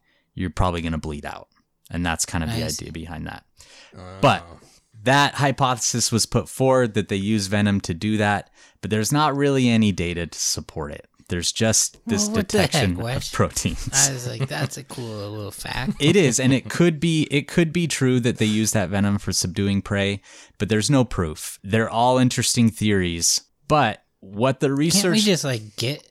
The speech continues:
Speaker 2: one and test it?
Speaker 1: Uh, they have done that. A lot of people have done that.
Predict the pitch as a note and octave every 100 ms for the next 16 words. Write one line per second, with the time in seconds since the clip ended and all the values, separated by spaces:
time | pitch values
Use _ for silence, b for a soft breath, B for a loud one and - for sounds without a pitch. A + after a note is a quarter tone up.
0 | - D3+ D#3 E3 C#3+ A#2 G#2+ - _ -
1 | C3 B2 - E3 D#3+ - - A2 G#2+ G2+
2 | A#2 C3+ A#2+ A2 F2 F#2 - - G2 G#2
3 | B2 A#2 A#2+ - G#2+ F#2 F#2+ F2+ F2 E2